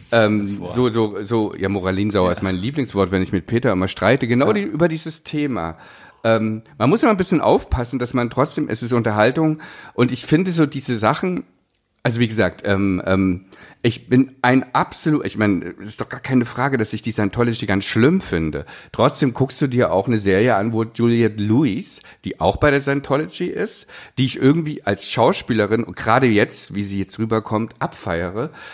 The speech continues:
Speaker 1: Und dann denk, und dann lese ich das und denke, oh Gott, ich kann die gar nicht abfeiern. Ich bin da wirklich auch in so ein Elizabeth Moss, das ist, ähm, Handmaid's Tale und, und, und auch eine großartige Schauspielerin, ist bekennende Scientology-Frau. Ich weiß nicht, wie ich da, also ich muss zugeben,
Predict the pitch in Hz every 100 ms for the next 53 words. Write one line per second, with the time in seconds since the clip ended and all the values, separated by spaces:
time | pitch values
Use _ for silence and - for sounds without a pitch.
0 | - - - 127 120 117 127 120 117 113
1 | 107 143 175 160 139 127 127 110 101 120
2 | 147 - - 127 151 107 98 92 87 -
3 | 107 107 - 127 120 117 165 151 117 123
4 | 123 113 - - - 113 120 117 123 120
5 | 120 117 123 - - _ - 92 101 -
6 | 90 98 98 98 92 110 131 131 127 -
7 | - 127 123 127 - 101 98 95 101 -
8 | 101 - - - 98 - 139 185 131 120
9 | 120 123 160 - 107 98 101 101 120 107
10 | 113 131 139 123 113 - - - 110 110
11 | 117 151 156 - 104 - 80 104 139 -
12 | - 104 113 120 151 147 156 147 143 139
13 | - - - 117 120 160 160 170 175 147
14 | 160 196